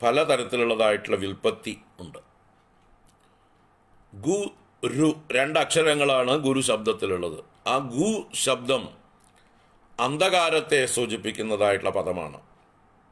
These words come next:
അന്ധകാരം, ഗു എന്നുള്ള ശബ്ദം ഗുഹ എന്നുള്ളതായിട്ടുള്ള ധാതുവിൻ്റെ ഒരു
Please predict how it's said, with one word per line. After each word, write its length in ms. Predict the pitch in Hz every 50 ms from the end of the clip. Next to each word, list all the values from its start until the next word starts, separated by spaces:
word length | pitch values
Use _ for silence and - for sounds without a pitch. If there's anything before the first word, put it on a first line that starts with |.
| _ _ _ _ _ _ - _ -
അന്ധകാരം, 600 | 104 113 131 143 151 139 127 110 95 87 85 - - - _ _ _ _ _ _ _ - 120
ഗു 160 | 113 127 180
എന്നുള്ള 640 | 190 180 - - - 135 139 139 139 135 135 - -
ശബ്ദം 520 | - - 127 113 117 131 156 180 156 117 107
ഗുഹ 260 | 127 156 151 - 170 208 196 170 123 101 - - -
എന്നുള്ളതായിട്ടുള്ള 600 | 135 147 147 147 143 143 139 139 127 117 131 127
ധാതുവിൻ്റെ 640 | 113 117 110 113 117 113 127 131 120 123 123 123
ഒരു 280 | 117 110 107 110 98 87